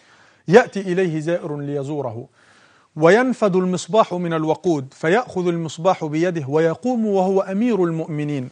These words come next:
فيملأ المصباح بالوقود، فيقول، فيقول الضيف له: "أما كان يكفيك الخدم من ذلك؟" فيقول عمر بن عبد العزيز رضي الله عنه:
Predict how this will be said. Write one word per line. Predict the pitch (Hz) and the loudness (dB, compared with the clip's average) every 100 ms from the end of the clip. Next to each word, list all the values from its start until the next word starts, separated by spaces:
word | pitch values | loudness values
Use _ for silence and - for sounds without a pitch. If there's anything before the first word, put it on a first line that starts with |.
| - | -2
فيملأ | 156 226 196 156 | 2 2 0 -2
المصباح | 160 147 139 147 160 156 | -4 -8 -8 -2 -4 -2
بالوقود، | 143 139 135 - 147 139 _ _ _ | -8 -6 -8 -6 -8 -8 _ _ _
فيقول، | 185 208 208 294 269 185 165 _ _ _ _ _ _ _ _ _ | 2 4 2 0 0 0 -4 _ _ _ _ _ _ _ _ _
فيقول | 165 170 170 247 175 143 - _ 160 | 2 2 2 0 0 -2 -8 _ -4
الضيف | 143 139 220 185 165 | -2 2 2 2 -2
له: | 160 143 135 139 _ _ _ _ _ - | 0 -2 -4 -10 _ _ _ _ _ 4
"أما | 262 269 | 4 6
كان | 240 262 254 | 2 0 2
يكفيك | 226 208 - 247 202 | 0 -2 -4 -4 -4
الخدم | 170 220 180 160 | -4 -4 -2 -4
من | 151 151 147 | -6 -8 -2
ذلك؟" | 190 160 147 - _ _ | 0 -2 -6 -18 _ _
فيقول | 160 147 160 190 | -4 -4 0 0
عمر | 175 196 170 156 | 0 -2 -2 -2
بن | 147 | -4
عبد | 147 139 | -6 -6
العزيز | 147 131 147 196 156 | -4 -4 -4 -4 -4
رضي | 151 147 | -4 -4
الله | 143 185 180 165 | -4 -2 -2 -2
عنه: | 208 214 208 | -2 -2 -2